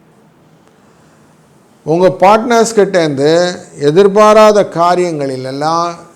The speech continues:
எதிர்பார்க்கவே இல்லை, அவர் ஃபண்டை கொண்டு வந்து கொடுப்பார், சப்போர்ட் பண்ணுவார். அதனால் அதெல்லாம் நல்ல பெனிஃபிட்லாம் இருக்கக்கூடிய சூழ்நிலை.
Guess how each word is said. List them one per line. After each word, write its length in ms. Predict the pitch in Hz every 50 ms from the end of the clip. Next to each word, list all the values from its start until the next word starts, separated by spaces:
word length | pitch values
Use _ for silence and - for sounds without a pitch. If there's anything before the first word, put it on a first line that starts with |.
| _ _ _ _ 156
எதிர்பார்க்கவே 920 | 139 156 170 240 254 - - 254 247 240 233 214 240 247 254 254 247 226
இல்லை, 220 | 220 226 226 226
அவர் 260 | 214 208 208 202 180
ஃபண்டை 340 | 147 185 196 202 202 208 185
கொண்டு 0 |
வந்து 300 | 190 185 175 175 175 160
கொடுப்பார், 320 | 156 139 123 - - - - _ _ _ _ _ _ _ _ _ _ -
சப்போர்ட் 360 | - 202 196 226 226 196 180 175
பண்ணுவார். 280 | 151 131 110 92 - - _ _ _ _ _ _ _ _ _ _ _ _ _ _ _ _ _ _ _ _ _ _ _ _ _ _ _ _ _ _ _ _ -
அதனால் 260 | 151 160 180 185 180
அதெல்லாம் 320 | 165 165 175 180 190 196
நல்ல 300 | 185 160 165 180 196 208
பெனிஃபிட்லாம் 600 | 190 160 170 180 175 156 180 - 165 170 170 160
இருக்கக்கூடிய 440 | 143 135 131 156 151 156 156 139 131
சூழ்நிலை. 760 | 123 - - 165 165 156 156 156 160 165 170 180 - - _